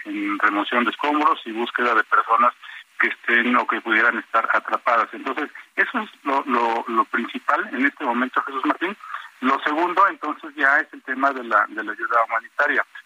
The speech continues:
agua, medicamentos, alimentos, etcétera. Pero la, la primera, eh, la, la prioridad en este momento es esto que te comento y es lo que se va a llevar a cabo el día de hoy, eh, es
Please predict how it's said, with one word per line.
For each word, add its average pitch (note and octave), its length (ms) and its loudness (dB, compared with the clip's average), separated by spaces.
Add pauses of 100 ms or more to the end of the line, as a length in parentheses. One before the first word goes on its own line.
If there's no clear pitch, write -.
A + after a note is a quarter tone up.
agua, A#2+ 420 2
medicamentos, A2+ 880 -2
alimentos, A2+ 640 -2
etcétera. F#2 500 -2 (440)
Pero C3 200 0
la, C3+ 380 2
la B2+ 240 0
primera, D#3+ 520 2 (140)
eh, A2+ 340 -2
la, A#2+ 180 -8
la B2 160 -2
prioridad C#3 420 2
en D#3+ 60 4
este D#3 120 -8
momento C#3+ 460 0
es C3 180 -2 (460)
esto C3+ 320 0
que - 80 0
te - 120 0
comento C#3 480 0
y B2+ 200 2
es C#3 180 0
lo - 160 -6
que A2 300 2 (220)
se A#2 60 -10
va A#2 120 2
a B2 40 2
llevar B2 260 4
a A#2 60 4
cabo A#2+ 240 0
el A#2 60 -8
día A#2 100 0
de A#2 80 4
hoy, F3+ 160 2 (460)
eh, G#2+ 240 0
es B2 180 2